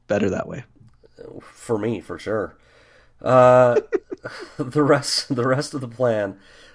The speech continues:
Speaker 2: Daemon and Nettles will go to the Riverlands to find Aemond and end him. This would be like The Rock fighting Jason Statham, Statham and Liam Hemsworth. Notice I did not
Speaker 1: Mm-hmm.
Speaker 2: say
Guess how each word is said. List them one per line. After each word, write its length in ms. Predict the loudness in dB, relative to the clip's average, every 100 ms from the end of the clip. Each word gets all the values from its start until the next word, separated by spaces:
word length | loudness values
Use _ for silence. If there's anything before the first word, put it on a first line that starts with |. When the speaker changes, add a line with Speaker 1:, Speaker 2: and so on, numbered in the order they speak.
| _ -2
Speaker 2:
Daemon 340 | 4 6 6
and 120 | 4
Nettles 300 | 2 2 0
will 80 | 0
go 120 | -2
to 60 | -2
the 80 | -2
Riverlands 520 | -2 0 -2 -4 -6
to 100 | -8
find 320 | -6 -6 -6
Aemond 520 | -2 0 0 -2 -8 -16
and 260 | -16 -16 -14 -12
end 240 | -10 -10
him. 240 | -14 -18 -20 _ _ _ _ _ _ -10
This 340 | -4 -2 -2
would 180 | -10 -8
be 160 | -8
like 260 | -6 -6 -6
The 80 | -8
Rock 480 | -6 -8 -10 -16 -16
fighting 320 | -6 -4 -4
Jason 360 | -8 -10 -12 -14
Statham, 580 | -14 -16 -12 -10 -12 -14 _
Statham 480 | -14 -12 -10 -10 -10
and 220 | -10 -10
Liam 260 | -10 -10
Hemsworth. 640 | -8 -6 -6 -10 -12 -18 _ _ _ _ _ _ _ _ -8
Notice 320 | -6 -6 -6
I 40 |
did 120 | -6
not 220 | -4 -4 -4
Speaker 1:
Mm-hmm. 20 |
Speaker 2:
say 500 | -4 -2 -2 -4